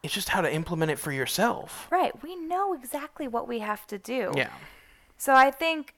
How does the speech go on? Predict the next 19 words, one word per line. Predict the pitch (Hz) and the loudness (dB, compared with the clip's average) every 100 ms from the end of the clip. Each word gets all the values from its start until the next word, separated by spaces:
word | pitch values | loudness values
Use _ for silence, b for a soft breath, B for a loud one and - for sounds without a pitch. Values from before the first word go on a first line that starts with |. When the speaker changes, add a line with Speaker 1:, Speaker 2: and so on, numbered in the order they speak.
| _ _ _ - | _ _ _ 2
Speaker 2:
as | 277 | 2
far | - 285 302 | 4 6 6
as | 320 269 233 - - | 6 2 -2 -8 -10
people | - 269 240 262 233 | -6 -4 0 0 2
who | 240 226 214 - - _ _ _ _ - _ | 0 0 -2 -8 -18 _ _ _ _ -20 _
are | 220 208 196 190 - | 8 10 8 2 -8
not | - 196 262 269 - - - _ _ | -4 6 8 8 6 -4 -12 _ _
battling | 180 165 165 165 143 139 180 | 8 8 8 2 0 -4 -6
weight | 208 160 - - | 0 0 -2 -6
issues | 175 - - 120 226 - - b b b - | -6 -6 -6 -6 -8 -10 -14 b b b 2
and | 214 220 | 2 4
they | 226 226 | 4 4
feel | 233 214 208 | 4 4 4
the | 202 | 0
need | 196 190 190 185 | -2 -4 -4 -6
to | - - 185 175 170 175 190 | -8 -4 -2 0 -2 -4 -4
give | 214 196 180 - - - | 0 0 0 -10 -2 6
unsolicited | 196 196 - 190 185 - 190 185 | 6 6 -2 0 0 -4 -6 -4
advice, | 175 170 170 185 254 - | -2 6 8 8 2 -6